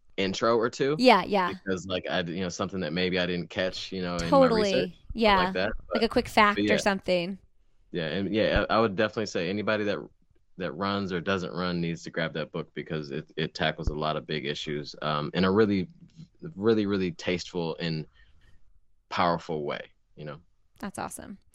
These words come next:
Speaker 2: Who's someone fun, motivating, or inspiring you'd like to have coffee, tea, or cocktail with?
Speaker 1: Um,
Speaker 2: Oh, not a cocktail.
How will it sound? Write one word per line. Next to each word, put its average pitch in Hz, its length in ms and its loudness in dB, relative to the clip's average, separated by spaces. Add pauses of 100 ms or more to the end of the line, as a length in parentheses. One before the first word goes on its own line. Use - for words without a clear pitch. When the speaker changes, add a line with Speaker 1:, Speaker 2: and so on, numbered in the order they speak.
(440)
Speaker 2:
Who's 269 200 10
someone 277 420 8
fun, 233 260 6
motivating, 214 540 4
or 196 100 2
inspiring 190 680 0
you'd 185 120 -6
like 185 200 0
to 196 80 -2
have 180 200 -2
coffee, 185 320 -4
tea, 180 360 -2
or 170 100 -2
cocktail - 400 -6
with? 58 200 -8 (1700)
Speaker 1:
Um, 110 800 2
Speaker 2:
Oh, 220 100 8
not 220 200 2
a 220 40 2
cocktail. 202 420 -2